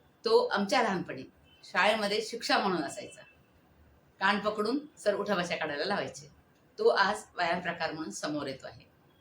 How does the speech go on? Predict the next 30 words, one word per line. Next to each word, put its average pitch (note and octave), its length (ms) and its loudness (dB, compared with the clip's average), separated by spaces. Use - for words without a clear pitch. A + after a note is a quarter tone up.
त्यामध्ये G3 500 0
अर्थातच G#3 360 -4
कान G3+ 200 2
पकडायचे G3+ 340 0
नाहीयेत, F3 380 -2
तुम्ही G3 160 -8
टेबललाही F#3 420 2
पकडू F#3+ 240 -4
शकता - 420 -6
आणि F3 200 -2
खाली F#3+ 220 0
बसायचं F3+ 460 -2
आहे F3 80 -4
आणि F3 160 -2
वर D#3+ 200 0
यायचं C3 300 -8
आहे. - 140 -20
फक्त G#3 220 -4
दहा F#3+ 280 0
वेळा D3 140 0
करायचं - 380 -16
आहे. - 80 -20
जमायला G3+ 360 2
लागलं, G#3+ 340 0
पुढच्या G3 260 0
आठवड्यात G3 260 2
अजून G3+ 240 -6
दहा F3+ 220 -2
वेळा E3 120 -2
तुम्ही E3+ 240 -6